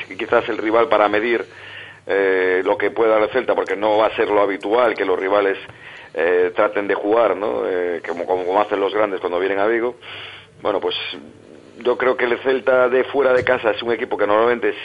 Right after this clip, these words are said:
siempre da una buena medida y siempre da unas buenas sensaciones, pero,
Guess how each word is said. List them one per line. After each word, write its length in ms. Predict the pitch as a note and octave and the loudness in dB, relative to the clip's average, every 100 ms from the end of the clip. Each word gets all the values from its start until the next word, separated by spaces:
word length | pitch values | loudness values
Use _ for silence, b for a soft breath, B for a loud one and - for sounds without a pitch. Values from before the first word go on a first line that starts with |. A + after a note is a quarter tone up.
| - | -6
siempre 280 | C3+ C3 A2+ | -2 0 2
da 100 | A#2 | 2
una 140 | A#2 | 2
buena 260 | G2 A2+ A2+ | 2 2 2
medida 460 | G#2+ B2+ C#3+ B2 G#2+ | 0 0 2 2 2
y 160 | G2+ | -2
siempre 260 | - G#2+ G#2 | -6 -2 0
da 80 | G#2+ | 0
unas 180 | G2 | 0
buenas 220 | F#2+ A2 G#2 | 0 -2 -2
sensaciones, 560 | G#2 G#2+ A#2+ A#2 A2+ - B B B B B | -4 -4 -2 -2 -4 -8 B B B B B
pero, 520 | - D3+ D#3 D3+ E3 | 0 4 4 2 0